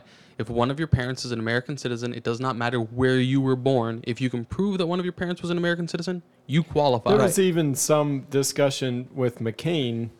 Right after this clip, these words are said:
Speaker 2: because he was born on a military base.
Speaker 3: Right.
Speaker 1: Yeah.
Speaker 3: Well,
Speaker 2: Is
Speaker 3: and
Speaker 2: that
Speaker 3: Ted Cruz had the same thing. I
Speaker 2: Oh,
Speaker 3: mean, that
Speaker 2: well, no, Ted Cruz has one American parent. He
Speaker 3: Right.
Speaker 2: was born in Canada.
Speaker 3: Right.
Speaker 1: Now, I will say,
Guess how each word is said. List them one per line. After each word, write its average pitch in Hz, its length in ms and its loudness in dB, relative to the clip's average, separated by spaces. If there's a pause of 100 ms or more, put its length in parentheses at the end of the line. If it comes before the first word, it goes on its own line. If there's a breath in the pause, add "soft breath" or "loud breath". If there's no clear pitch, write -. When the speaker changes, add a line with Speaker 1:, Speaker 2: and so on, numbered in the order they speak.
(200)
Speaker 2:
because 131 340 0
he 139 120 0
was 120 180 0
born 131 360 0
on 117 160 0
a 113 40 -2
military 120 600 0
base. 117 380 -2
Speaker 3:
Right. 120 160 0 (360 loud breath)
Speaker 1:
Yeah. 127 180 -2 (340)
Speaker 3:
Well, 160 100 6
Speaker 2:
Is 156 60 4
Speaker 3:
and 139 80 6
Speaker 2:
that 147 40 6
Speaker 3:
Ted 160 180 4
Cruz 190 280 2
had 131 120 2
the 127 60 -8
same 123 220 -2
thing. 117 260 -6 (320)
I - 60 2
Speaker 2:
Oh, 147 40 6
Speaker 3:
mean, 120 120 2
that 127 280 0
Speaker 2:
well, 185 160 6
no, 170 200 2
Ted 175 300 0
Cruz 170 540 2
has 135 300 2
one 139 260 2
American 131 480 0
parent. 117 400 -2
He 139 140 0
Speaker 3:
Right. 139 60 6
Speaker 2:
was 131 120 0
born 151 300 2
in 123 100 -2
Canada. 113 460 -2
Speaker 3:
Right. 240 220 0 (880 loud breath)
Speaker 1:
Now, 139 220 6
I 131 140 6
will 139 200 6
say, 123 340 4